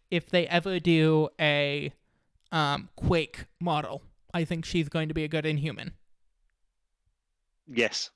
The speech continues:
Speaker 2: could, could be good.
Speaker 1: Mm-hmm. But anyway, um, I do think there's potential for a Green Goblin in there.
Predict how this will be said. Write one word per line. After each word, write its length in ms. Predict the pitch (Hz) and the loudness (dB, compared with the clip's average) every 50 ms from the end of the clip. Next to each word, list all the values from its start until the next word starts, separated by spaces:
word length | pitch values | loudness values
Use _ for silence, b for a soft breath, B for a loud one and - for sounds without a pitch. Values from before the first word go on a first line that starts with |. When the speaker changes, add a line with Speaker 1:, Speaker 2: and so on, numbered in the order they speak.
| _ _ _ | _ _ _
Speaker 2:
could, 280 | - - 131 117 - - | -4 -4 -4 -4 -6 -8
could 180 | - 190 - - | -10 -10 -6 -6
be 100 | 120 104 | -2 0
good. 240 | 110 101 98 - - - _ _ _ _ _ _ _ _ _ _ - | 2 0 0 0 -4 -10 _ _ _ _ _ _ _ _ _ _ -8
Speaker 1:
Mm-hmm. 240 | 147 131 - 156 147 - - _ _ - - - - - - b b b b b b b b b b b - - - - - - - | -6 -6 -4 -6 -6 -8 -10 _ _ -20 -20 -20 -18 -18 -16 b b b b b b b b b b b -20 -20 -20 -18 -18 -4 0
But 220 | - 175 147 - - _ _ _ - | 2 2 2 0 -6 _ _ _ 2
anyway, 420 | 220 226 214 196 185 175 165 160 - - | 2 4 4 4 2 2 0 0 0 4
um, 360 | 180 175 170 165 160 160 160 - - _ - - _ - | 6 6 8 6 6 4 0 -4 -12 _ -20 -20 _ -14
I 220 | - - 190 202 | -6 -4 -2 0
do 220 | 190 165 226 233 226 | 4 4 4 4 4
think 320 | - 240 220 214 190 - | 2 0 0 -2 -2 -4
there's 260 | - 190 185 180 - - | -4 -2 -2 -2 0 0
potential 440 | - - - 190 185 180 - 190 | 2 2 4 4 2 4 2 2
for 160 | 170 - 185 170 | 2 4 2 2
a 40 | |
Green 160 | 160 - 170 165 | 2 0 -2 0
Goblin 340 | 165 156 151 170 160 156 | 0 0 0 -2 -4 -4
in 120 | 160 156 151 | -4 -4 -2
there. 460 | 175 208 202 190 185 175 170 170 | 0 2 4 4 4 4 4 2